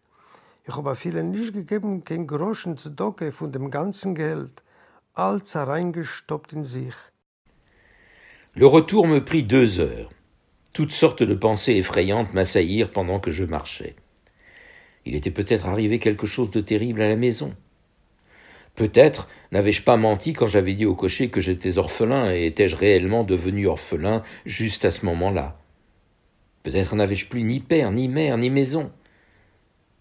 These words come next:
Speaker 2: Peut-être mon visage avait-il changé comme celui de l'homme du livre de contes, et mes parents ne me reconnaîtraient plus quand j'arriverais chez nous. Tout était possible.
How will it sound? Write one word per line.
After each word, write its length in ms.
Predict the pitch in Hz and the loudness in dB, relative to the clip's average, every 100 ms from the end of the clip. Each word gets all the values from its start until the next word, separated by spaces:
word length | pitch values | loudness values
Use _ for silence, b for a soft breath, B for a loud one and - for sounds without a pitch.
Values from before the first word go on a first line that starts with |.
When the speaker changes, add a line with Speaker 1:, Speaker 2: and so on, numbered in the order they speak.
| _ _ _ | _ _ _
Speaker 2:
Peut-être 440 | 76 - 117 - | -6 0 0 0
mon 180 | 98 92 | 0 -2
visage 440 | 85 95 117 139 | -2 0 4 4
avait-il 380 | 117 87 87 135 | 2 0 -2 -6
changé 480 | 117 107 107 127 180 | -4 -2 -2 0 0
comme 180 | 110 98 | 0 -2
celui 320 | - 95 117 | -4 -4 -2
de 120 | 107 | -2
l'homme 260 | 92 123 117 | 0 -2 -2
du 140 | 92 | -4
livre 300 | 95 117 95 | -4 -4 -4
de 120 | 80 | -4
contes, 520 | 82 - 117 180 - - B B B | -6 -4 -6 -6 -12 -18 B B B
et 100 | 110 | 2
mes 140 | 120 104 | 4 4
parents 320 | 95 98 120 | 4 2 2
ne 100 | 110 | 2
me 120 | 95 | 2
reconnaîtraient 600 | 90 92 95 90 87 76 | 2 2 2 0 -2 -6
plus 200 | 67 107 | -4 -6
quand 140 | - | -4
j'arriverais 440 | 85 78 78 73 90 | -4 -6 -8 -4 -4
chez 180 | - 65 | -4 -12
nous. 240 | 57 53 - _ _ _ _ _ _ _ _ _ _ | -12 -14 -18 _ _ _ _ _ _ _ _ _ _
Tout 200 | 127 110 | -6 -2
était 220 | 92 98 | 0 0
possible. 540 | 90 76 - - - | -2 -6 -8 -10 -16